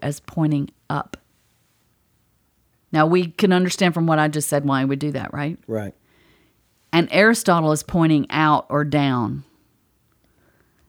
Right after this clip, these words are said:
Speaker 1: So Plato's saying reality is up. Aristotle's saying his reality is here in our midst.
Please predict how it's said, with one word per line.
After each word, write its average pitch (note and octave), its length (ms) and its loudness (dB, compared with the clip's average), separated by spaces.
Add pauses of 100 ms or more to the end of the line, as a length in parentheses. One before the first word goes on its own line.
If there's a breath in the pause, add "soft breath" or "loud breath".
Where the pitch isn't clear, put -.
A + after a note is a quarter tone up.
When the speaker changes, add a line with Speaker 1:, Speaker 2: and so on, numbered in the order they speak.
(280)
Speaker 1:
So E3+ 220 0
Plato's B3+ 500 2
saying F#3 240 2
reality D#3+ 600 0
is D3 260 -2 (300)
up. D#3+ 320 -4 (360)
Aristotle's E3+ 580 0
saying D3 220 2
his D3 160 -2
reality C#3+ 600 -2
is C3+ 120 -4
here C#3 260 -4
in C3 80 0
our B2+ 120 -4
midst. - 520 -10